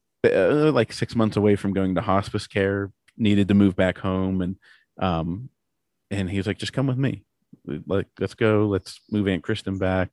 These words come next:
You know, let's take care of her," and all that kind of stuff, "and just clear your head," you know?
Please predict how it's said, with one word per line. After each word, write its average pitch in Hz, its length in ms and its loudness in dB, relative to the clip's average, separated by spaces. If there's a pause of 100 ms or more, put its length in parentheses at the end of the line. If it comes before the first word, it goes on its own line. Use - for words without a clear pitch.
You - 120 -6
know, 90 140 -2
let's 95 180 -6
take - 160 -10
care 85 220 -6
of 98 60 -10
her," - 300 -10
and 92 100 -8
all 87 100 -6
that 87 120 -4
kind 92 140 -6
of - 40 -12
stuff, 92 300 -6 (600)
"and 101 140 2
just 101 160 -4
clear 135 180 4
your 127 120 6
head," 113 260 2 (220)
you 101 100 -2
know? 92 200 -4